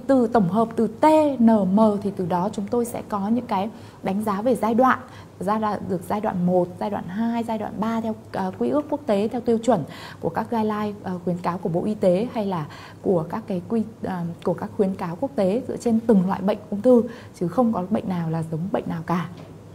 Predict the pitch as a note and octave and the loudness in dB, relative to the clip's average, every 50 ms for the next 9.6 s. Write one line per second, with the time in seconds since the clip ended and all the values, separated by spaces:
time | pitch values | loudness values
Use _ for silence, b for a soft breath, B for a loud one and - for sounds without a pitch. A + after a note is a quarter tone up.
0 | - - - - - - - - A3+ G3+ F#3+ A#3 A#3 G3+ F3 B B B B B | -20 -20 -20 -20 -20 -20 -8 -4 -2 2 4 4 4 4 2 B B B B B
1 | - G3+ G#3 A3 A3 G#3 G#3+ G3+ G#3+ G#3 C4 G#3+ D#3 - E3 F3 G#3+ A3 G3+ A3+ | 4 6 6 6 6 4 4 2 2 2 0 -2 -2 -4 -2 0 0 2 2 2
2 | A3+ - - - - - F#3 F3 D#3+ D3+ B B B B B - E3+ D#3+ D#3+ E3 | 2 0 -2 -6 -6 -4 -4 -4 -4 -6 B B B B B -8 -6 -4 -4 -4
3 | - - - F#3 F#3 F#3 F3 E3+ G3+ A3 G#3+ - - F#3 A3+ A3 D#4+ D4 - - | -4 -6 -8 -2 0 0 4 6 6 4 4 2 0 -2 0 2 2 0 0 -2
4 | - E3+ D#3 - - A3 A3 G3 G#3+ A3 A3 A3 A3 G3+ G3+ F#3+ F#3 E3+ D#3+ - | -6 -8 -8 -6 -2 -2 0 2 2 2 2 0 0 -2 -2 -2 -2 -2 -2 -2
5 | - B3 B3 B3 - - - - G3 F3+ F3+ F#3 F#3 F3+ F3+ B B B B B | -2 -2 -2 -2 -4 -8 -4 -2 0 4 6 8 8 8 6 B B B B B
6 | B B B B - G3 E3+ - - D#3+ D3+ E3+ G#3 A#3 B3 A#3 A#3+ - - - | B B B B 2 2 2 2 0 -2 2 6 6 8 8 6 4 0 -8 0
7 | - C4 C4 B3+ C4 A#3+ G3+ G3+ A#3 A#3+ A#3 A3 A3 - D#4 - B3 A3 - - | 4 6 8 8 8 6 6 6 4 4 4 2 0 -4 -4 -4 -2 -4 -4 -6
8 | - - D4 D#4 D4 C4 - - - - G3+ F3+ C#3+ - - - E3 F3 A3 - | 2 6 8 8 8 8 4 0 0 2 2 2 2 -2 -4 -4 -2 0 0 0
9 | - A3+ A#3+ A3 - - - D#3+ D3+ D3 C#3 | 0 0 0 0 0 0 -4 -4 -4 -4 -6